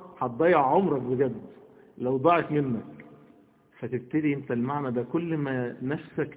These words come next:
تهفو لحرام تقول: "آه، بس لو ده مت عليه، حتى ولو ربنا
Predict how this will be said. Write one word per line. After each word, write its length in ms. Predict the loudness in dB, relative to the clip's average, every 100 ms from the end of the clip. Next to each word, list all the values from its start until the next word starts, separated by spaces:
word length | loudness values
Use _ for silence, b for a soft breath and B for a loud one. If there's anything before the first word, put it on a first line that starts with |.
| 0
تهفو 440 | 0 0 -4 0
لحرام 680 | 0 0 0 2 2 0 -4 -12 -20 -20 -20 -20 _ _ _
تقول: 240 | -2 -2 0
"آه، 440 | 0 0 0 -4 -8 -16 -20 -20 -12
بس 200 | -12 -4
لو 240 | 0 2 4
ده 240 | 4 4 2 -10 -18 -20 -8
مت 280 | -2 0 4
عليه، 420 | 4 6 4 2 0 -8 -16 -20 -20 -20
حتى 380 | 2 2 4 2
ولو 240 | 6 6 6
ربنا 460 | 4 2 2 2